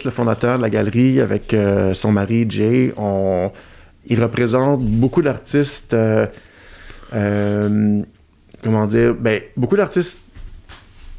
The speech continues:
latinos, mais aussi des artistes qui ont pas nécess-, tu sais, comme, qui ont produit pendant longtemps, qui ont pas nécessairement été, euh,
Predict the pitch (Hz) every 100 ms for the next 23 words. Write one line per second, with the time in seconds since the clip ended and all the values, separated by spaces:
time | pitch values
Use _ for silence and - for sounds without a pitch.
0 | - - - 120 120 - 123 156 190 147
1 | - 135 120 160 170 147 127 120 - 151
2 | 151 - - 113 - 147 143 - - 151
3 | 135 127 117 - - 135 113 123 110 143
4 | 131 117 117 107 120 131 127 98 131 135
5 | - 120 120 117 120 117 120 120 120 -
6 | - - - - - - - - 107 101
7 | 101 98 98 95 92 92 95 85 78